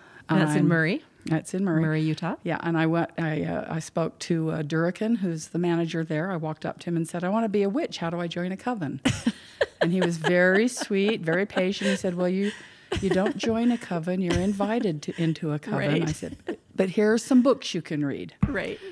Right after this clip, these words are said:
Speaker 2: So he gave me books, and because Hermione is my patron saint, I started reading. And, uh,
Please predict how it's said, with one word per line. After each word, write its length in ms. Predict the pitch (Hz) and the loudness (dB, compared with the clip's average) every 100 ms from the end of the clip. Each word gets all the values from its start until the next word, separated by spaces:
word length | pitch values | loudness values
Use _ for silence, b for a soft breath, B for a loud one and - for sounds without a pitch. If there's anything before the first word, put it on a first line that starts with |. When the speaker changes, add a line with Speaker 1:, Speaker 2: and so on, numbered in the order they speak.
| B | B
Speaker 2:
So 160 | - 175 | 0 2
he 100 | 180 | 2
gave 240 | 185 196 | 2 4
me 140 | 214 233 | 4 2
books, 460 | 202 226 - - | 4 2 0 -6
and 120 | 175 | -2
because 360 | 175 165 180 165 | -2 -2 -4 -2
Hermione 600 | 190 180 170 170 175 185 | -2 2 2 2 2 0
is 160 | 175 170 | -2 -2
my 140 | 165 | -4
patron 400 | - 156 - 180 | -2 -6 -2 -4
saint, 380 | - 147 156 - B B B B B | -2 0 0 -4 B B B B B
I 220 | - 160 156 | 0 0 0
started 360 | - 165 160 | 0 0 0
reading. 400 | 160 151 143 143 B B B B - | 0 0 0 -4 B B B B 0
And, 420 | 160 151 143 147 | 2 4 2 2
uh, 320 | 156 156 - | 0 -2 -4